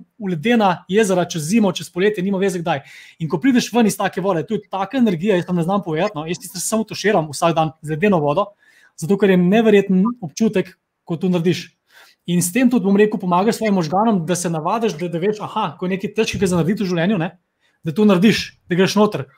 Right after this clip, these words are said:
in s tem treniraš svoj um. Tako kot smo prej govorili o svojih čustih, ne, ko jih je treba trenirati, isto je treba svoj pogum trenirati. To je tako, kot je mišica. Če treniraš pogum, raste, če ne treniraš,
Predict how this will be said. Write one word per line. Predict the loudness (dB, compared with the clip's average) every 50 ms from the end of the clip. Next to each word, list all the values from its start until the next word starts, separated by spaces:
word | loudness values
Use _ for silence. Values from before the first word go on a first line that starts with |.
| _ _ _ -10
in | -8
s | -2
tem | -2 -2
treniraš | 0 0 0 2 2 2 2 2
svoj | 0 0 2 2
um. | 2 2 0
Tako | -2 -4 -4
kot | -4 -4
smo | -4 -4
prej | -2 -2 -2
govorili | 0 2 2 2 2 0
o | 0
svojih | 0 -2 -2 -2
čustih, | -2 -2 -4 -2 -2 -2 -4 -4
ne, | -4 -4
ko | -4 -4
jih | -4 -4
je | -4
treba | -2 -4 -4 -4
trenirati, | -4 -4 -4 -4 -4 -6 -8 -12 _ -20 -20 _ _ _
isto | _ -4 -2 -2 0
je |
treba | 2 4 4 4
svoj | 4 4 2 2 2
pogum | 2 2 4 6 6 6 6
trenirati. | 2 0 0 0 0 0 -2 -6 -8 _ _
To | _ _ -6
je |
tako, | -4 -4 -4
kot | 0
je | 2 2
mišica. | 2 2 2 -2 -4 -6
Če | -6 -6 -10
treniraš | -8 -4 -2 -2 -2 -2 -4
pogum, | -6 -4 -2 0 0 2
raste, | 2 0 0 -2 -4 -6 -6 -8
če | -8 -8 -8 -8
ne | -8 -8
treniraš, | -6 -4 -2 0 0 0 -2 -6